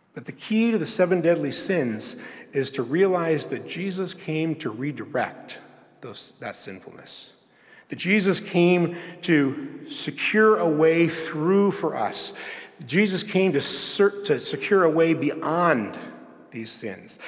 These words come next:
The message of the seven deadly sins is that you are, not that you are a no-good, dirty sinner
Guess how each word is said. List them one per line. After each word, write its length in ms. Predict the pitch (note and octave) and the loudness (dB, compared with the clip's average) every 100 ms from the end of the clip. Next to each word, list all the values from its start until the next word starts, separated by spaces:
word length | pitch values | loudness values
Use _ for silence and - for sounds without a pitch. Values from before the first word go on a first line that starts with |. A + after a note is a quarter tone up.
| - - | -8 -2
The 80 | |
message 380 | F3 B3 - F#3+ | 4 4 2 0
of 60 | F3+ | 0
the 60 | |
seven 340 | E3+ A3 A3 G3 | 2 2 4 2
deadly 300 | G3 F#3+ D#3+ | 2 2 -2
sins 540 | - F#3+ F#3 D#3 B2 - - - - | 0 0 0 0 -4 -10 -16 -14 -4
is 260 | - C#3 | -4 0
that 180 | E3+ E3 | 0 0
you 260 | F3+ G3 D#3+ | 2 2 2
are, 420 | E3 D#3+ C#3 - - - C#3 | 4 4 4 -2 -14 -14 0
not 320 | F3+ A#3 A3 | 4 4 2
that 140 | D3+ | -2
you 180 | E3+ E3 | 2 6
are 180 | D3+ C3 | 6 4
a 140 | B2 | 2
no-good, 1120 | B2+ D3 E3+ D3+ B2 D3 C#3+ C3 A2 - - C3 | 2 4 2 0 2 4 4 0 -10 -14 -12 -4
dirty 300 | D#3 D3 B2 | -2 -2 -4
sinner 560 | - D3+ D3+ A#2 F#2 | -4 0 2 2 0